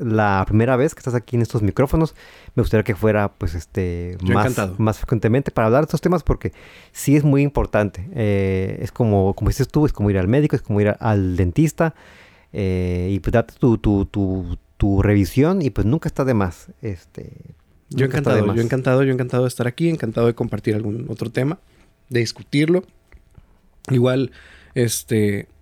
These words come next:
Speaker 2: <clears throat> pues se vale, ¿no? En ocasiones no, no, no tenemos como comprensión de todos los temas posibles.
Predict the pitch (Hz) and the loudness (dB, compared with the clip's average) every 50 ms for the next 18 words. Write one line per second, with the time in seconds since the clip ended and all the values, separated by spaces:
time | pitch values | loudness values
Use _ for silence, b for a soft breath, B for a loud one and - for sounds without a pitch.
0 | _ _ _ - 180 - _ _ - 208 - - - - - 220 190 160 143 - | _ _ _ -4 -4 -4 _ _ -4 -4 -4 -4 -4 -2 0 2 2 2 2 0
1 | 139 127 - - - - 160 - - 131 120 127 127 123 117 110 117 135 147 147 | 0 0 -2 -4 -12 -16 -12 -6 -2 0 2 2 2 2 0 0 0 0 2 2
2 | 139 120 117 117 120 - 120 117 127 120 127 131 135 123 117 - 117 120 120 120 | 0 0 0 -2 -2 -2 -2 -2 -2 -2 0 0 0 0 0 -2 -2 -2 0 0
3 | 120 120 117 117 - - - - - 117 - 127 131 127 123 123 - - 139 120 | 0 -2 -4 -8 -12 -20 -12 -8 -8 -4 -2 -2 0 0 0 -2 -4 -4 -4 -2
4 | 107 98 95 - 113 104 104 107 104 - - 110 113 120 - 127 127 135 131 123 | -4 -4 -4 -6 -8 -6 -6 -8 -8 -6 -8 -6 -6 -4 -2 -2 0 0 -2 -4
5 | - - 107 110 117 - - - 107 - 110 101 113 123 - - | -6 -8 -8 -8 -8 -10 -10 -10 -8 -8 -8 -8 -8 -10 -14 -16